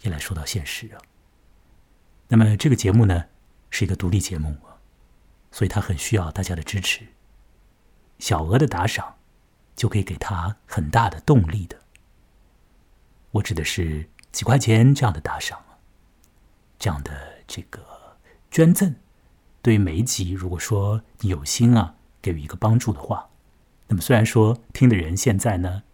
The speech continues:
是非常有限的，但是我想呢，这个动力也就出现了。那么你可以呢，通过我的微信公众号来帮助这个节目啊，来使得我呢，更有激情和耐心的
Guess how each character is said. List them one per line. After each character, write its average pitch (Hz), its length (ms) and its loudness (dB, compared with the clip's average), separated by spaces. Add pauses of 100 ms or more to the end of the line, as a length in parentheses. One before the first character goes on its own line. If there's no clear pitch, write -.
(360)
是 - 420 0 (340)
非 - 120 -2
常 135 200 4
有 71 160 -6
限 110 340 -2
的， - 80 -18 (540)
但 107 120 -8
是 - 100 -8
我 82 60 -6
想 87 220 -10
呢， - 40 -20 (240)
这 - 100 -16
个 - 60 -18
动 113 200 4
力 87 180 -8
也 - 60 -20
就 95 160 -12 (360)
出 - 160 -6
现 95 260 -6
了。 - 40 -20 (720)
那 - 80 2
么 73 160 -2 (200)
你 107 80 -2
可 - 140 -4
以 87 60 0
呢， 76 220 -4 (100)
通 127 200 6
过 127 120 4
我 82 80 -6
的 87 100 -8
微 113 100 2
信 117 140 2
公 127 120 6
众 131 120 4
号 - 340 -4 (100)
来 - 260 -10
帮 120 200 4
助 98 240 -2
这 - 120 -12
个 80 60 -12
节 - 180 -8
目 85 280 -6
啊， - 100 -20 (520)
来 82 120 -2
使 - 160 -8
得 85 80 -4
我 78 140 -6
呢， 73 180 -12
更 107 120 0
有 78 140 -6
激 143 200 -2
情 123 220 4
和 117 100 4
耐 147 200 4
心 160 280 4
的 - 120 -2